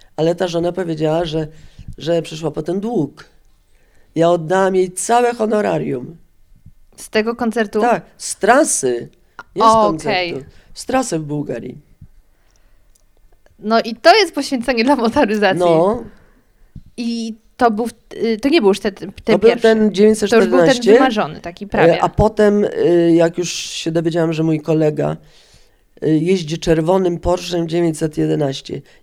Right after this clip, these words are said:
Speaker 1: i chce go sprzedać, bo mu się rozpadł ten samochód, to ja powiedziałam, że ja go muszę mieć. I on mi mówił: „Marle, ja ci nie mogę go sprzedać,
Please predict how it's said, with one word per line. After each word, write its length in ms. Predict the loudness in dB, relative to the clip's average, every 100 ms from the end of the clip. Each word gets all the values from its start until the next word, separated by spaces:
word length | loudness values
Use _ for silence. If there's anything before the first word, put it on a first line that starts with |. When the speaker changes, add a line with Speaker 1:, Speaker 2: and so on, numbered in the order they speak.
| -12
Speaker 1:
i 40 |
chce 240 | -6 -2
go 120 | 0 -2
sprzedać, 840 | -4 -4 -2 2 0 -2 -6 -18 _ _ _ _ _ _ -10
bo 120 | -6
mu 80 | -4
się 140 | 0 2
rozpadł 420 | 0 -2 -10 -10
ten 140 | -12
samochód, 440 | -12 -12 -12 -14 -20 -20 -20 -20 _ -20 _ -2
to 80 |
ja 80 | 0 2
powiedziałam, 300 | 0 0 0
że 120 | 2
ja 140 | 0
go 140 | 0 0
muszę 380 | 0 -2 -4
mieć. 460 | -4 -6 -10 -18 -20 _ _ _ _ -2
I 120 | 0
on 180 | 2 0
mi 100 | 0
mówił: 280 | 0 -2
„Marle, 380 | -2 -2 0 0
ja 80 | 0
ci 180 | -2 -4
nie 100 | -2
mogę 240 | 0 0
go 100 | -2
sprzedać, 520 | -6 -6 -4 -4 -6